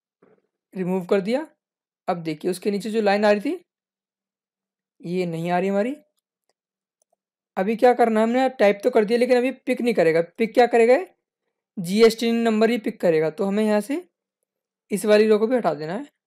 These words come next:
इसको हमने डिलीट कर दिया यहाँ से। और सिंपल आपको क्या करना है, यहाँ पे Alt प्लस एफ़ फ़ोर कर देना है, कंपनी पे आपको जाना है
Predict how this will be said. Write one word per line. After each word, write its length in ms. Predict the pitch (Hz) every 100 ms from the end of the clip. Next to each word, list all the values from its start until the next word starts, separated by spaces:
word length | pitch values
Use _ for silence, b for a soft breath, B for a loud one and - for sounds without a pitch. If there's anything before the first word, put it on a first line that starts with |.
| _ _ _ _ _ _ _ _ _ _ _ _ _ _ _ _ _ -
इसको 280 | 233 - 202
हमने 200 | 220 233
डिलीट 280 | 196 185 -
कर 120 | 196
दिया 140 | 214
यहाँ 120 | 220
से। 180 | 254 320 _ _ _ _ _ _ -
और 160 | 208 202
सिंपल 360 | 220 214 240
आपको 200 | 233 240
क्या 140 | 226 240
करना 240 | 226 208
है, 60 | 214
यहाँ 60 |
पे 340 | 254 - - 202
Alt 220 | 220 208
प्लस 240 | 240 247
एफ़ 120 | 226 214
फ़ोर 180 | 214
कर 120 | 196 165
देना 200 | 156 165
है, 160 | 185 _ _ _ _ _ _ _ _ _ _ _ _ _ _ _ _ _ _ _ _ -
कंपनी 340 | 180 180 202
पे 140 | 220 220
आपको 180 | 220
जाना 260 | 220 214 233
है 120 | 302